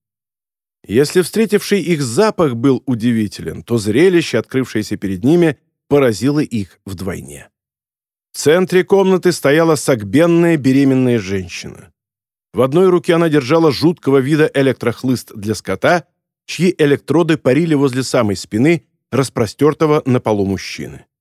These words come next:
В другой руке у нее был газовый баллончик, направленный прямо в лицо детективу-инспектору Стюарту. Женщина была вся в поту,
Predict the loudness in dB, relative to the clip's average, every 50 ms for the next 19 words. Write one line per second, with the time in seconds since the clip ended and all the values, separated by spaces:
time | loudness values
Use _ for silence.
0 | _ _ _ _ _ _ _ _ _ _ _ -10 -2 0 0 2 4 4 4 4
1 | 4 4 2 2 2 2 4 4 4 4 4 2 2 2 2 0 0 0 0 0
2 | 2 0 0 0 0 0 2 0 0 2 2 0 0 -2 -4 -10 -14 -14 -14 -18
3 | _ _ _ _ -4 -2 0 0 2 0 0 2 2 2 2 0 0 0 2 2
4 | 4 2 2 0 0 0 -2 -2 0 -2 0 0 0 0 -2 -2 -4 -2 -2 0
5 | 0 0 -2 -4 -4 -4 -4 -2 -2 -2 -2 -2 -6 -6 -6 -6 -10 -8 -8 -8
6 | -8 -8 -12 -18 -20 -20 -20 _ _ _ _ _ _ _ _ _ _ _ _ -16
7 | -6 -2 0 2 2 2 0 -2 -2 0 0 2 0 0 -2 -2 -2 -2 -2 -2
8 | -4 _ -14 -8 -4 -2 0 0 0 -2